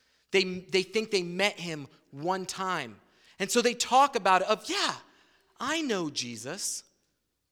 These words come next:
but there's no relationship. Or maybe it's just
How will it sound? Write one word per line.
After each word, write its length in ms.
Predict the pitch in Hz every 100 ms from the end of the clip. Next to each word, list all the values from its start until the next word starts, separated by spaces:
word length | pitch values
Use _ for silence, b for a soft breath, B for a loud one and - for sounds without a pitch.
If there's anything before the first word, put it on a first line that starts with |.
| _ _ _ _ _
but 80 | -
there's 160 | 190 170
no 120 | 190
relationship. 760 | 175 110 113 - 107 - 107 - _ _ _ _ _ _ _ _ _ _
Or 140 | - 202
maybe 440 | 208 254 269 262
it's 420 | 233 214 202 - -
just 540 | 135 214 214 - -